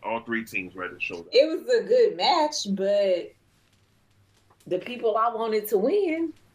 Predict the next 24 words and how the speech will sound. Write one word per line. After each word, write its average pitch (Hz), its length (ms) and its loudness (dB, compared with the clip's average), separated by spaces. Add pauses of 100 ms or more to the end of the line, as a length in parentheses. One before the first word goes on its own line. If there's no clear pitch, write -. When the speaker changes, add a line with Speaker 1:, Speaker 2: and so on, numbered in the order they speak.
Speaker 2:
the 190 220 -6
colored 370 400 0
people, 294 480 -2
didn't 311 280 -2
win. 392 500 2 (2250)
Speaker 1:
<laughs> 135 340 -10 (420)
Oh, 107 580 -4
um, 95 180 -16 (240)
so 104 340 -8
before 117 340 -6
we 117 240 0 (320)
continue, 104 580 -8 (500)
uh, 98 120 -4
Michael 113 380 -8
Hayes 110 460 -6
did 107 140 -6
the 95 120 -8
Stone, 104 520 -6
produced 101 280 -8
the 98 80 -14
Stone 101 320 -8
Cold 98 320 -4
K 98 220 -4
O, 95 280 -4